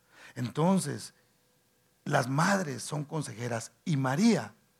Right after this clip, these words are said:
la madre más privilegiada de la historia, dio un consejo que nosotros leímos al principio. "Hagan todo lo que Él les diga".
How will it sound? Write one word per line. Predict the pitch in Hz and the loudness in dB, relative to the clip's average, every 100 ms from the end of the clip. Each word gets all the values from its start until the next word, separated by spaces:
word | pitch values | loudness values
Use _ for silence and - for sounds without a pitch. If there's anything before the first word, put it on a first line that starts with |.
| _ _ _ | _ _ _
la | - 135 117 | -2 -2 0
madre | 123 160 202 208 202 | 0 2 2 0 -2
más | 147 156 185 196 | 0 0 0 -2
privilegiada | - 180 156 139 120 156 165 160 | -8 -8 -6 -6 -6 0 0 0
de | 143 | -4
la | 127 | -6
historia, | 113 - 175 143 120 113 _ _ _ _ _ _ _ _ _ _ _ | -12 -6 -4 -4 -6 -12 _ _ _ _ _ _ _ _ _ _ _
dio | 113 131 | -4 -2
un | 135 | -2
consejo | 135 123 180 165 - - _ _ _ _ _ _ _ | -2 -4 -4 -8 -10 -20 _ _ _ _ _ _ _
que | 135 | -6
nosotros | 123 127 131 147 | -4 -6 -6 -6
leímos | 131 127 135 139 - | -4 -4 -4 -6 -8
al | 117 | -12
principio. | - 123 - 196 - 110 _ _ _ _ _ _ _ _ _ _ _ _ _ _ _ _ | -10 -8 -6 -6 -8 -20 _ _ _ _ _ _ _ _ _ _ _ _ _ _ _ _
"Hagan | 190 214 202 190 180 - - | 8 10 8 6 2 -4 6
todo | 226 240 233 233 _ _ _ _ _ _ | 8 8 2 -4 _ _ _ _ _ _
lo | - 131 | -4 -4
que | 110 120 | -2 -4
Él | 120 | -2
les | 120 110 | -4 -2
diga". | 139 120 - | -2 -4 -8